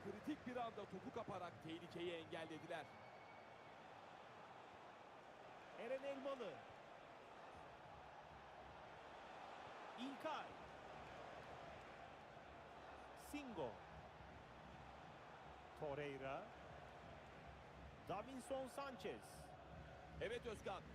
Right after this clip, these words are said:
Speaker 1: taraftarlar şu anki oyundan hiç memnun değil ve haksız da sayılmazlar. Takımları geride olmanın yanı sıra beklentilerin çok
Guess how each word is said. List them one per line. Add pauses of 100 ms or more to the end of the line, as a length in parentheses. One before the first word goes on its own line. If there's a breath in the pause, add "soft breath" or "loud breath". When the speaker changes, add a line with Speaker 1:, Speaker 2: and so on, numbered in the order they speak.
(160)
Speaker 1:
taraftarlar (200)
şu
anki
oyundan (180)
hiç (140)
memnun
değil (360)
ve (120)
haksız
da
sayılmazlar. (340)
Takımları (120)
geride (140)
olmanın
yanı
sıra (340)
beklentilerin (220)
çok